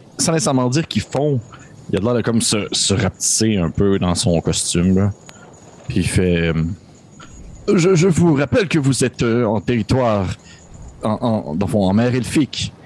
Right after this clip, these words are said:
Il s-, serait t-, très risqué que vous tentiez une quelconque manœuvre d'intimidation sur ma personne.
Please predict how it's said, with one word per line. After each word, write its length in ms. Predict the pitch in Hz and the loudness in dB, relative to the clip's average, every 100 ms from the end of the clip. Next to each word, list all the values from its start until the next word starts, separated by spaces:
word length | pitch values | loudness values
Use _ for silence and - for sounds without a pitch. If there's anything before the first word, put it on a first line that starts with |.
| - - - - | -20 -20 -16 -2
Il 80 | 95 | 0
s-, 260 | 87 - | 0 0
serait 500 | 107 - 101 113 107 | 0 0 0 2 0
t-, 240 | 101 - 147 | 0 0 0
très 240 | - 151 | 0 0
risqué 380 | 151 170 - 147 | 0 0 0 -2
que 140 | - | 0
vous 240 | 98 95 95 | -2 2 0
tentiez 420 | 101 95 - 120 | 0 -4 0 2
une 140 | 92 | 2
quelconque 360 | 82 92 110 95 | 0 -2 -2 0
manœuvre 280 | 101 107 90 | 2 2 0
d'intimidation 760 | 98 - 95 92 87 - 139 | -2 -2 0 0 0 0 -2
sur 140 | 123 95 | -2 -2
ma 120 | 95 | 0
personne. 360 | 135 - 110 | -2 -2 -4